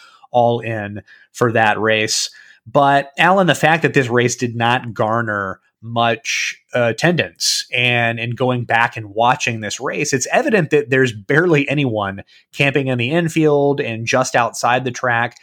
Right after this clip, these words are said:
The stands did appear full, um,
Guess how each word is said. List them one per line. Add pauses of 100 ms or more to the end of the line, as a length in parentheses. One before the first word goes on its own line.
(180)
The
stands (200)
did
appear (460)
full, (260)
um,